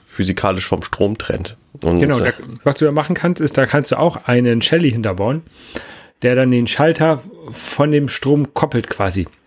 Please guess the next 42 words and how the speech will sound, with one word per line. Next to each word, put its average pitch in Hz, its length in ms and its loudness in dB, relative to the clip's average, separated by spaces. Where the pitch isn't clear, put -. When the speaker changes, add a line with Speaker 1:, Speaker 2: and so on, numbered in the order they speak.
Speaker 1:
Mhm. 117 260 2
Speaker 2:
Und 120 60 4
dann 123 120 4
kannst 147 240 0
du, 143 220 2
den 131 200 2
kann 139 180 2
der, 131 220 2
kann 127 240 2
der 117 100 4
Schalter, 175 420 2
der 135 140 2
ka-, 139 180 -4
sagt 147 220 0
dann 143 120 2
dem 135 120 2
Shelly, 151 320 2
„Schalt 147 220 0
mal 139 120 0
bitte 127 200 0
die 131 40 0
Lampen 143 300 0
an.“ 190 280 0
Und 135 200 2
dann, 131 240 2
dann 131 220 2
macht 123 180 -2
der 127 60 4
Shelly 151 340 2
ü-, 143 160 -4
über 127 320 0
Smart 139 380 2
Home 143 180 2
die 131 80 4
Lampen 123 320 0
an, 117 200 -2
ähm, 117 340 2
ohne, 185 460 2
ohne 160 260 4
dass 139 440 0
die, 131 460 4
ähm, 120 500 2